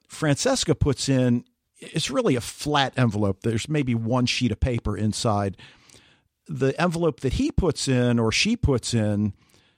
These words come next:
has some weight to it, as if it's money, and that is, is, of course, what it is. But that scene where he comes in and just confronts her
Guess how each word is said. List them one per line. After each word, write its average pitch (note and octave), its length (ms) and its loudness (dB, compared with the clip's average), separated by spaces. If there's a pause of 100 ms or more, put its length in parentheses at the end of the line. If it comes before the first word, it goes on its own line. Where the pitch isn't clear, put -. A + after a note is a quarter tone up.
(400)
has D#3 240 0
some B2 260 0
weight C#3+ 360 0
to G2+ 240 0
it, F2 120 -10 (260)
as A#2+ 300 0
if A#2+ 180 2
it's A2+ 200 -2
money, A#2+ 400 2
and G2+ 160 0
that G2+ 160 -2 (180)
is, G#2 240 0
is, G#2+ 200 -2
of G#2 120 -6
course, A2 340 -2
what G#2+ 300 -2
it F#2+ 140 -6
is. E3 320 2 (420)
But E3+ 240 0
that D#3 200 0
scene C#4 420 2
where D#3+ 100 4
he F3+ 140 0
comes E3+ 500 2
in C3 480 2 (420)
and C#3+ 160 2
just D3 280 0 (180)
confronts - 680 0
her C3 300 2